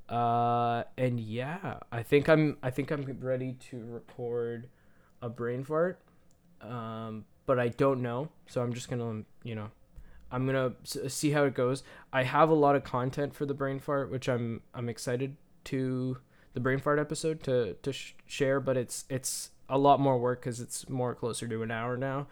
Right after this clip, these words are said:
and I'm trying to mess with the format to be a bit more,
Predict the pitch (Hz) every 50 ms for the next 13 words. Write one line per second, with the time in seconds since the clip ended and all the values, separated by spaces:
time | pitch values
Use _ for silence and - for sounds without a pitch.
0 | - - - - - - - 127 123 123 123 - 143 135 135 135 131 127 123 120
1 | 120 110 - 127 127 123 127 - 131 110 117 101 - 123 117 117 117 113 110 -
2 | - 123 117 113 110 110 110 110 107 - - 127 113 110 123 120 - - 113 117
3 | 113 110 - 50 50 - 123